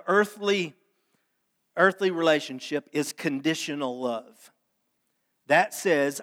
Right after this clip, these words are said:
"I will love you if you do this. I'll love you if you do this." And we say, "Well, yeah, that's just kinda normal." But that's the,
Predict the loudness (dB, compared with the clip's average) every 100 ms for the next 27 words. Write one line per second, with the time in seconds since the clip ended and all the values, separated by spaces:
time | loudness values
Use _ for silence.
0 | 4 4 4 2 0 0 2 2 0 -4
1 | -4 -2 -4 -4 0 2 2 -2 -12 -20
2 | _ _ _ _ _ _ _ -8 -4 -4
3 | -2 0 0 -2 -8 -10 -18 -20 _ _
4 | _ _ _ _ _ _ _ _ _ 2
5 | 6 6 6 6 6 4 2 4 2 0
6 | -4 -4 0 2 2 0 -4 -6 -6 -8
7 | -16 -18 -20 -20 _ _ _ _ _ _
8 | _ _ _ _ _ _ _ _ -6 -2
9 | 0 0 0 0 0 -2 -2 -2 -6 -8
10 | -12 -10 -10 -8 -8 -10 -10 -12 -2 0
11 | 4 4 2 -2 -2 -2